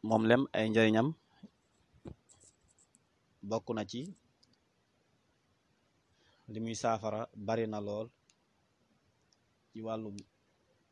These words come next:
dana jox nit kàttan te it dana saafara feebaru mettitu biir, loolu danañ ci indi ay leeral ci kanam incha allah.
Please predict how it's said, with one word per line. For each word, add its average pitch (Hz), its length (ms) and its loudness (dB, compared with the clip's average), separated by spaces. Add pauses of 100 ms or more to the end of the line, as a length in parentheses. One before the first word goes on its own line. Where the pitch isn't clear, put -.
(2250)
dana 107 280 -8
jox 110 200 -4
nit 110 220 -10
kàttan 110 420 -6 (2500)
te - 140 -8 (100)
it 107 140 -6
dana 110 220 -4 (380)
saafara 110 640 4
feebaru 107 500 2
mettitu 110 420 -2
biir, 107 260 0 (220)
loolu 104 300 -6 (160)
danañ 104 300 -2
ci - 100 -2
indi 107 200 0
ay 101 140 2
leeral 101 400 4
ci - 120 -8
kanam 104 260 0
incha 107 280 0
allah. 104 240 0